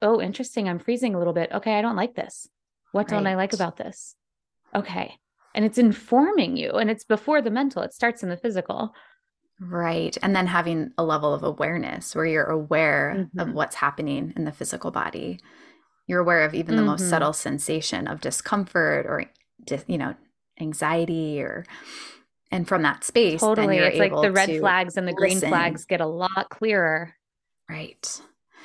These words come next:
Speaker 2: Yeah, it's
Speaker 1: Mm-hmm.
Speaker 2: interesting as you were talking too, 'cause I was thinking in my realm, like,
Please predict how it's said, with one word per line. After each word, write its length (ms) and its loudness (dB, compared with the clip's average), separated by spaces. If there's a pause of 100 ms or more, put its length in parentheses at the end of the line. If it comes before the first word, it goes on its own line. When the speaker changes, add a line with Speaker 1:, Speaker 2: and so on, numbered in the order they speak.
(360)
Speaker 2:
Yeah, 240 4
it's 240 0
Speaker 1:
Mm-hmm. 0 -
Speaker 2:
interesting 460 -2
as 200 -2
you 80 0
were 80 0
talking 380 -2
too, 200 0
'cause 180 -4
I 100 2
was 140 -4
thinking 440 -4
in 260 -4
my 160 -2
realm, 440 0
like, 380 -8